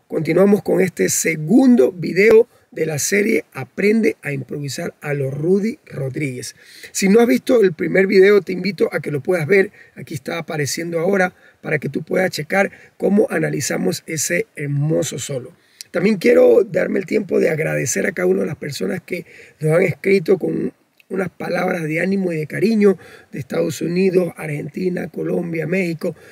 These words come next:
Gracias a todos. Realmente eso me motiva a seguir compartiendo y que este canal, pues, siga creciendo. Gracias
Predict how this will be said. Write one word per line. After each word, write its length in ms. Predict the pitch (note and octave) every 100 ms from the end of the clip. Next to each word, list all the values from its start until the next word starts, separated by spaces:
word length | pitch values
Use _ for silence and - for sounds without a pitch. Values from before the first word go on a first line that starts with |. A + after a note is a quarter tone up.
| - -
Gracias 420 | F3+ G3 A3 F#3+
a 60 |
todos. 480 | D#3+ G3 E3+ B2 - _
Realmente 480 | D#3+ E3 F3 F3+ F3+
eso 160 | F3 F3
me 100 | E3+
motiva 480 | D#3+ E3+ G3+ - - - - -
a 100 | D#3+
seguir 380 | - D#3 F#3 E3+
compartiendo 720 | - D#3+ D#3 C#3 A3+ A#3 A3
y 80 | E3
que 100 | D#3+
este 180 | -
canal, 320 | D#3+ D#3 E3+ D#3
pues, 320 | D#3+ - -
siga 320 | - D3 D3
creciendo. 480 | C#3+ B2+ - B2+ -
Gracias 500 | D3 D3+ - E3 -